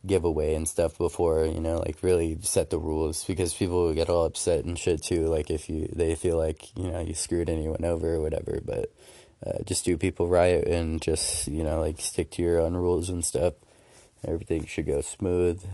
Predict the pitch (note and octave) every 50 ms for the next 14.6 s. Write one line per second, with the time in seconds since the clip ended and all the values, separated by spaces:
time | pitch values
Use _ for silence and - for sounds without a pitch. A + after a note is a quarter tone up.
0 | F2+ - - C#2 D#2 D#2 D2+ - F#2+ F#2+ G#2+ G#2 F#2 - - F#2+ F2+ F#2+ F#2+ F#2
1 | F2+ F2 E2 E2 F#2 F#2 F2 F2 F2+ F#2 F2+ F2+ F2 D#2+ - G#2 G2+ F#2 F2+ F2+
2 | F2 F2 E2 E2+ E2+ E2 D#2+ - _ - _ _ F2+ F2+ F2+ E2+ - G2 F2 F2+
3 | F2+ F2+ F2 E2+ E2+ - - - F2 F2+ F2+ F2+ - F2+ E2+ - - F#2 F2+ F2
4 | F2 F#2 F2 F2+ F2+ F2 - - E2 D#2+ - - - F2+ F2+ F2+ F2 F#2 F#2+ F2+
5 | F2+ F#2 F2+ - - - - - - - - - F#2+ F2+ - - - F2 E2 E2
6 | - - E2 D#2+ D#2 F2 E2 E2 E2+ D#2+ - E2 D#2+ D#2 - - D#2+ D#2 - -
7 | E2+ E2 D#2 - - F#2 F2 E2+ E2 E2+ E2+ F2 E2+ - E2 E2 F2+ F#2 F2 E2
8 | D#2+ D#2+ D#2 D#2+ D#2 D#2 D#2 - F2 F2 D#2+ - - - - - - - - _
9 | - F2+ E2 - E2+ D#2+ D#2 D#2+ - - - - - - D#2 D2+ - - - F2+
10 | F2 E2+ E2+ E2 E2+ E2+ E2+ E2+ E2+ E2+ E2+ E2 F2 E2 - - - - C#2+ C#2
11 | - - - - - _ _ - - - - - - - - - - - F2+ F2
12 | D#2+ C#2+ C#2+ - E2 D#2+ D#2 - - D2 D#2 D#2+ D#2+ D#2+ - F2 F2 E2+ E2+ E2
13 | E2 E2 D#2+ - - D#2 D#2 D#2 D#2 - - - - - - - - - - -
14 | - - - - E2 E2+ F2 E2+ E2+ E2 D#2+